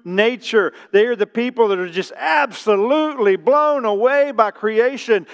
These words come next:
They're the people that every Nebraska sunset, every Nebraska sunrise just blows them away and they praise God for it.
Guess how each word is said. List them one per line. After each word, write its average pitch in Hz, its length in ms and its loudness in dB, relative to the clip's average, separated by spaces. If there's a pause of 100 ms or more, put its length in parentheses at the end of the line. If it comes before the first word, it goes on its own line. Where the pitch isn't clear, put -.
(140)
They're 262 160 2
the 269 120 0
people 262 440 0
that 208 140 -2
every 269 560 -2
Nebraska 247 560 -2
sunset, 220 640 0
every 262 400 -2
Nebraska 240 540 -2
sunrise 190 640 0
just 147 260 -10
blows 240 320 0
them 185 160 -4
away 208 380 0
and 190 80 -8
they 175 100 0
praise 220 400 -4
God 185 340 -2
for 170 340 -2
it. 156 200 -8